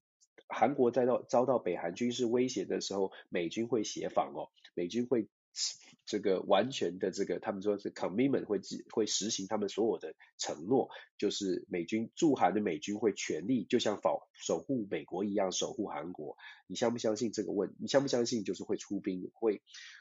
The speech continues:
会用军事来帮助？有百分之七十七的韩国民众相信驻韩美军是会全力来守护韩国的。这个跟去年川普时期，川普任内只有百分之六十几哦，相信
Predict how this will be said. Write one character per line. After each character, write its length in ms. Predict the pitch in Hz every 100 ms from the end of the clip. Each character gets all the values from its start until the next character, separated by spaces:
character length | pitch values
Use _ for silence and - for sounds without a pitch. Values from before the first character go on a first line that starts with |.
| -
会 140 | 147
用 180 | 139 123
军 180 | 123 117
事 160 | 117 104
来 140 | 85
帮 260 | - 87 90
助？ 240 | 90 80 - -
有 100 | 135
百 180 | 135 117
分 80 | 135
之 100 | 156
七 220 | - 196
十 120 | 185
七 240 | 110 - 127
的 220 | 104 85
韩 200 | - 92
国 80 | 98
民 160 | 90 85
众 240 | 107 82
相 320 | - 147 143 147
信 240 | 147 101
驻 180 | - 117
韩 160 | 101
美 180 | 98 78
军 320 | 76 101 101 - -
是 320 | - - 156 127
会 320 | - 113 -
全 360 | - - 82 104
力 160 | 123
来 160 | 90 85
守 160 | 78
护 140 | 76 90
韩 200 | 78 80
国 180 | 78 71
的。 120 | - - - -
这 140 | 214
个 120 | 160
跟 240 | 123 143 139
去 380 | - - 143
年 300 | 92 71 71 - _ -
川 320 | - 151 151
普 200 | 95 80
时 220 | - 85
期， 200 | - 82
川 240 | - 143 147
普 180 | - 78
任 180 | 110 107
内 160 | 92
只 200 | - 107
有 80 | 120
百 140 | 90
分 100 | 76
之 140 | 90 107
六 240 | 143 123
十 160 | - 90
几 200 | - -
哦， 40 | - - -
相 260 | - 120 117
信 260 | - 117